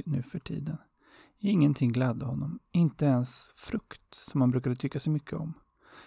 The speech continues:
Äpplena i den fina slottsträdgården, de var alldeles för bleka eller för tråkiga, eller för sura, eller,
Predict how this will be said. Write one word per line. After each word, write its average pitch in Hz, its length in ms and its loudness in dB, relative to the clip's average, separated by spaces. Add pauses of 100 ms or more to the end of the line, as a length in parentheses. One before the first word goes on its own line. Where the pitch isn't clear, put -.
(120)
Äpplena 117 680 0
i 120 80 -2
den 127 180 2
fina 127 320 0
slottsträdgården, 143 920 -4
de 143 220 2
var 127 280 2
alldeles 143 480 -2
för - 100 -8
bleka - 560 -8
eller 170 180 -6
för - 120 -8
tråkiga, - 720 -6 (520)
eller - 180 -4
för 156 120 -4
sura, 156 720 -2
eller, 151 280 -6